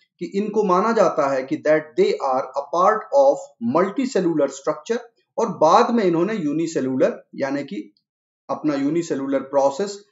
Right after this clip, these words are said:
अख्तियार किया। उसके पीछे reason था food resources और जिस तरह के एनवायरनमेंट में ये पाए जाते हैं। East की पन्द्रह सौ से अधिक species हैं, प्रजातियां हैं।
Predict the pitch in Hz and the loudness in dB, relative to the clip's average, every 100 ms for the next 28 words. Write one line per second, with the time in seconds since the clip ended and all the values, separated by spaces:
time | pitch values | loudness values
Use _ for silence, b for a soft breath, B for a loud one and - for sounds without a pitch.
0 | _ - 156 - 151 135 117 107 120 123 | _ -10 -6 -4 0 0 0 -4 -8 -8
1 | 190 190 233 226 202 220 214 214 233 180 | -8 -4 -4 -4 0 0 0 0 0 0
2 | 190 - 220 190 202 190 214 208 240 233 | -4 -2 -4 -4 -4 -4 -4 -4 -6 -12
3 | _ _ _ 175 185 214 214 214 202 202 | _ _ _ -2 0 -2 -2 -2 0 0
4 | 175 151 151 175 180 165 165 160 185 190 | 0 4 4 2 0 0 -2 -4 -6 -8
5 | - 175 - 131 113 113 - _ - _ | -6 -4 -2 -2 -4 -8 -14 _ -20 _
6 | _ _ _ _ _ 240 277 - - 190 | _ _ _ _ _ -2 -2 -4 -8 -8
7 | 175 - - 202 240 254 269 - 233 - | -8 -10 0 2 6 6 6 4 0 0
8 | 220 185 196 247 - 196 165 156 131 123 | -2 0 0 -2 -8 -10 -8 -8 -8 -8
9 | - 160 160 143 147 117 113 | -4 2 2 2 -4 -6 -10